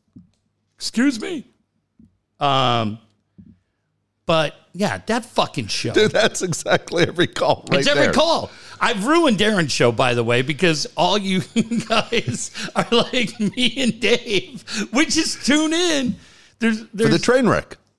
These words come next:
Speaker 1: Yes. And I love just the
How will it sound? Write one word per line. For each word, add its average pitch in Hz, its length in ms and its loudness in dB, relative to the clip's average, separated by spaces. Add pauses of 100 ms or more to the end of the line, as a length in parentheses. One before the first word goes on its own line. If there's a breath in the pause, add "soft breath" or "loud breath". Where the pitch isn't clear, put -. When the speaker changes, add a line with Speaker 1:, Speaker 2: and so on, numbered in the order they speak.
Speaker 1:
Yes. 508 800 2 (800)
And 226 140 2
I 247 100 2
love 262 380 0
just 214 320 -2
the 175 280 -2